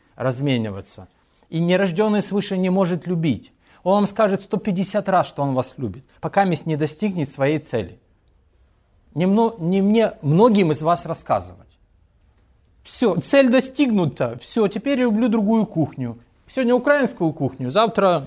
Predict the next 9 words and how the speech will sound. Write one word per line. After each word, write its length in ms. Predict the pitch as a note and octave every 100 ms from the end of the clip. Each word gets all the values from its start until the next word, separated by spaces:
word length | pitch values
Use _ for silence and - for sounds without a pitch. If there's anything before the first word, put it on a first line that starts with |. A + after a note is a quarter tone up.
| B2+ D#3+ - - -
<laughs> 440 | _ _ _ _
в 160 | - -
принципе, 380 | C4 C4 -
интернет 560 | A3 A3 A3 C4 C4 -
предлагает 460 | G3 G3+ G#3 A3+ G#3+
огромный 580 | F3 C#3+ G#3 D4+ C#4 C4+
спектр 560 | C4+ A3+ A#3+ - G3+ D3
разнообразной 760 | F#3+ F3 F3+ E3+ G3 F3+ F#3
кухни. 400 | F#3 - A#2 G2+